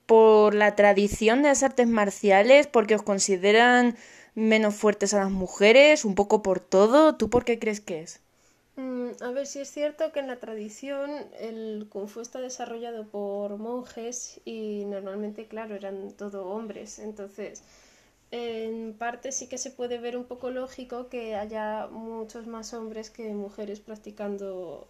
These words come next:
Speaker 2: mm, en este caso, Kung Fu. Pero sí es verdad que también, eh, no son tan populares o tan famosas, pero sí que se han do-, desarrollado escuelas de artes marciales para mujeres.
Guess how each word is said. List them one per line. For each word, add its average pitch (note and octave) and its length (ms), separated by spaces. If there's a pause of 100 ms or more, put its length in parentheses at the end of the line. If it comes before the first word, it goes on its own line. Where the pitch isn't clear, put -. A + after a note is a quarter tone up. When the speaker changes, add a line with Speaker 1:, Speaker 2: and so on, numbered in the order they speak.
(100)
Speaker 2:
mm, - 300
en G#3 100
este G#3 200
caso, G#3+ 240
Kung G#3 180
Fu. G#3+ 260 (440)
Pero A#3+ 160
sí B3 140
es A#3 80
verdad C4 480
que A#3 100
también, A3+ 840 (240)
eh, G#3+ 560
no G#3+ 160
son B3 200
tan A#3+ 180
populares A#3 640
o G#3 80
tan F3 320
famosas, A3 580
pero G#3 240
sí G#3+ 140
que B3 100
se C4 140
han B3+ 80
do-, A3+ 260
desarrollado G#3+ 880
escuelas G#3 440
de G#3+ 60
artes G#3 260
marciales G3+ 500
para G3+ 220
mujeres. G3+ 560